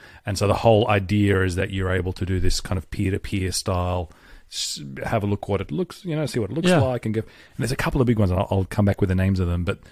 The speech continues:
Speaker 1: it's definitely a trending thing, and I'm seeing more and more of them. Um, they all essentially have the same thing with tweaks on how you find matching.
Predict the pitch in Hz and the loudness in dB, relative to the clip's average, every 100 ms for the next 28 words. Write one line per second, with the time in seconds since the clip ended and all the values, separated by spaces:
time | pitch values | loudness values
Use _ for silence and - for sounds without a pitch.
0 | _ _ - - 151 151 196 156 - 123 | _ _ -10 -4 0 2 2 2 2 2
1 | 110 101 90 110 151 107 110 101 98 107 | 4 4 2 0 0 0 2 2 2 2
2 | 104 92 101 113 151 226 _ 101 92 90 | 0 0 0 0 -2 -4 _ -4 -2 -4
3 | _ _ - 220 175 151 151 139 123 107 | _ _ -12 -8 -2 0 0 2 0 0
4 | 110 101 104 98 - - 117 113 - 92 | 0 0 2 0 -2 0 0 0 -2 0
5 | 92 92 87 101 90 87 87 - | 0 0 -2 0 0 0 -2 -6